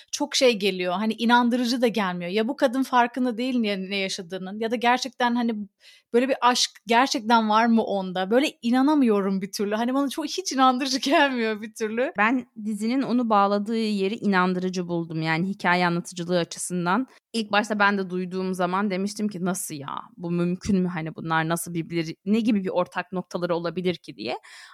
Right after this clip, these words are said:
Speaker 2: Ama zaten bu dizinin bize gösterdiği şey iki insanın birbirlerinden, birbirlerine karşı bir etkileşim duyması için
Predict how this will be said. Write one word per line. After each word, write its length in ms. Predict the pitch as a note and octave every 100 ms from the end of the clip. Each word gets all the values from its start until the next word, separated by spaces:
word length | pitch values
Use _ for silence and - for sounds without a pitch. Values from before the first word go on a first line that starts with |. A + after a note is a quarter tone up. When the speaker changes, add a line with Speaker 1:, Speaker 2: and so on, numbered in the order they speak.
| -
Speaker 2:
Ama 180 | C#4+ F#4
zaten 380 | D#4+ F4 F4+
bu 100 | B3
dizinin 340 | A#3 B3 D4 D4+
bize 160 | C#4+
gösterdiği 580 | C#4 A#3 - C#4 C4 F#4
şey 180 | - D#4
iki 300 | - - D#4
insanın 560 | D4 C4+ C4+ C#4 C#4+ A3+
birbirlerinden, 920 | A3+ A3+ A#3+ B3 B3+ B3 B3 C4+ C#4 - _ _
birbirlerine 400 | G#3 A3 A#3+ C4
karşı 360 | C4 A#3 A3 A3+
bir 120 | A3
etkileşim 520 | G3 - A3+ G#3+ A#3+
duyması 460 | G#3 G#3 G3+ G#3 C#4
için 460 | A#3 G#3 - G3